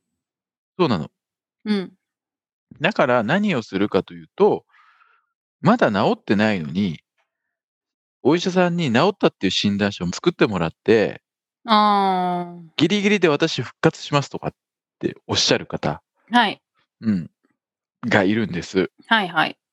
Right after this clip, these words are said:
Speaker 1: で、あとは、まあ、もう今日はですね、この休職にまつわる紛争をいろいろ言ってきます、とにかく。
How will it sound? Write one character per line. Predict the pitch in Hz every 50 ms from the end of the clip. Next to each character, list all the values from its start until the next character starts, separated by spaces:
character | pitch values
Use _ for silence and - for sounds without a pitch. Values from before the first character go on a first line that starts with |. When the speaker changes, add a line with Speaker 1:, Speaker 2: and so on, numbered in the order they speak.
| _ _ -
Speaker 1:
で、 | 107 113
あ | 135 160
と | - - 110
は、 | 95 107 110 104 87 76 - _ _ _ _ _ _ _ _ _ _ _ _ _ _ -
ま | - 135 147
あ、 |
も | 135 139 135
う | - - _ - -
今 | 262 233
日 |
は | 135 95
で | - -
す | - -
ね、 | 180
こ | - - -
の | 185 180 -
休 | - - 175 196
職 | 185 - 196 185 202
に | 175 175
ま | 165 160 151
つ | _ - 156
わ | 151
る | 113 104
紛 | - - 123 123
争 | 120 - - 113 110 110 107 104 82
を | - 98
い | 95
ろ | 95 117 127
い | 117
ろ | 104
言 | 92 92 95
っ | -
て | - 139
き | 131 139
ま | 131 123
す、 | 110 -
と | 120 101
に | 90
か | - 78 -
く。 | - -